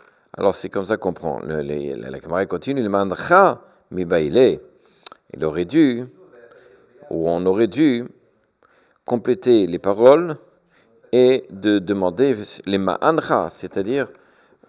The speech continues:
euh, par, par, euh, grâce à toi, pour toi. Et là, les Man Avraham, Shekaraoch Adon, seulement Daniel, il a, Daniel, il a fait cette bakasha, cette demande-là,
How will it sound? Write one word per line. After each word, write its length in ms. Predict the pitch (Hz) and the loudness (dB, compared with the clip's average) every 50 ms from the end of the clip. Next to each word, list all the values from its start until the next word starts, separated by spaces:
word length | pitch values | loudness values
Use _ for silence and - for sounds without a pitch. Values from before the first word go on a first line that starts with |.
| _ - - | _ -20 -20
euh, 40 | - - - - - - - _ - - _ _ _ _ _ _ _ _ _ - - _ _ _ _ | -18 -18 -16 -18 -18 -18 -20 _ -20 -20 _ _ _ _ _ _ _ _ _ -20 -20 _ _ _ _
par, 280 | 117 117 101 92 101 - | -2 -2 0 -2 -4 -6
par, 340 | - - - 101 92 85 92 | -4 -2 -2 -2 0 2 2
euh, 340 | 95 92 90 87 87 85 80 | 2 2 2 2 2 0 0
grâce 300 | 80 85 90 95 - - | -2 -4 -6 -4 -4 -4
à 80 | 104 | -4
toi, 260 | - 151 139 120 - - - _ _ _ _ _ _ _ _ _ _ _ | -2 -2 -2 -2 -2 -4 -10 _ _ _ _ _ _ _ _ _ _ _
pour 160 | - - 143 135 | -4 -4 -4 -2
toi. 300 | - 113 98 76 - - _ _ _ _ _ _ _ - - - - - - - _ - | -2 -2 -4 -4 -4 -8 _ _ _ _ _ _ _ -14 -14 -14 -16 -20 -20 -20 _ -10
Et 80 | 78 87 | -4 0
là, 400 | 101 120 135 135 117 107 107 107 | 2 4 4 4 4 4 2 2
les 120 | 104 107 | 2 0
Man 200 | 104 107 107 107 | 0 0 0 0
Avraham, 640 | 107 101 101 104 101 117 147 143 120 110 110 104 | 0 0 0 2 2 4 4 4 2 0 -2 -6
Shekaraoch 760 | 101 - - 107 - - 104 98 101 107 107 101 95 - - - - _ - - 55 - - - | -8 -8 -10 -8 -6 -4 -2 0 0 0 0 0 -2 -6 -10 -18 -20 _ -16 -16 -16 -14 -14 -12
Adon, 760 | - 76 76 73 69 80 107 117 110 107 110 110 104 107 113 120 _ _ - - - - - - - - | -10 -8 -8 -4 0 2 4 4 4 4 2 0 -2 -4 -8 -12 _ _ -20 -20 -20 -20 -18 -18 -18 -12
seulement 500 | - - - 98 101 107 107 107 104 104 104 - 50 - - 50 | -8 -6 -4 -2 0 2 2 2 2 2 0 -4 -8 -12 -12 -12
Daniel, 460 | 52 76 80 82 85 98 120 113 98 98 | -10 -10 -10 -10 -6 -6 -6 -6 -6 -8
il 160 | 95 85 82 | -8 -8 -8
a, 200 | - - - 64 | -8 -8 -8 -8
Daniel, 460 | 82 90 85 90 92 87 80 76 67 - _ _ _ _ _ _ _ _ _ _ _ _ _ _ - | -8 -8 -8 -6 -6 -6 -8 -8 -12 -14 _ _ _ _ _ _ _ _ _ _ _ _ _ _ -14
il 180 | 80 85 90 104 | -10 -4 0 2
a 400 | 104 107 107 101 92 85 - - | 2 4 4 2 2 0 -2 -4
fait 200 | - - - 117 | -8 -10 -8 -6
cette 280 | 110 - - 98 85 80 | -4 -2 -2 -2 -4 -4
bakasha, 400 | 85 82 - - 78 - - 101 | -6 -6 -6 -6 -8 -8 -6 -6
cette 180 | - - 80 67 | -6 -8 -8 -10
demande-là, 560 | 78 71 71 69 73 87 104 98 90 78 | -10 -10 -10 -6 -2 -2 0 0 0 -2